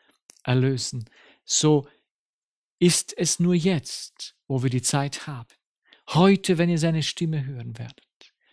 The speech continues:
verstocket eure Herzen nicht, sondern setzt alles dran und entscheidet euch und lebt mit diesem Herrn. Und dann haben wir eine Sicherheit, das ewige Leben.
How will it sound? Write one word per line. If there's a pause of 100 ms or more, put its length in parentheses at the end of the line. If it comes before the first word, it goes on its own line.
(140)
verstocket
eure
Herzen
nicht, (840)
sondern (760)
setzt
alles
dran (1500)
und
entscheidet
euch
und
lebt
mit
diesem
Herrn. (1120)
Und
dann
haben
wir
eine
Sicherheit, (920)
das
ewige
Leben.